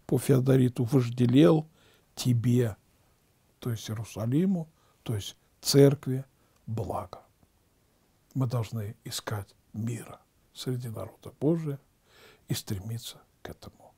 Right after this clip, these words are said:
миру. Таким образом, мы видим, как в святоотеческом комментарии гимн древнему Иерусалиму оборачивается гимном церкви с её стенами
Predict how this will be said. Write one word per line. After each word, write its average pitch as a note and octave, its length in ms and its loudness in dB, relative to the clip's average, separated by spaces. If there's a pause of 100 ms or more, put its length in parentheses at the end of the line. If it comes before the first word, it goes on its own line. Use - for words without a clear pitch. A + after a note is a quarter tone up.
(400)
миру. E2 220 -16 (720)
Таким C3 320 2
образом, A#2+ 380 2
мы A2+ 120 2
видим, E3 360 4
как G#2+ 220 -2
в - 40 -8
святоотеческом A#2+ 720 0
комментарии E3 840 4 (480)
гимн C3 480 6 (520)
древнему A#2 580 2
Иерусалиму F3 800 -2 (480)
оборачивается A2 760 -2
гимном C3 580 0 (600)
церкви - 540 -6 (500)
с - 140 -6
её A#2+ 360 0 (760)
стенами E3 800 4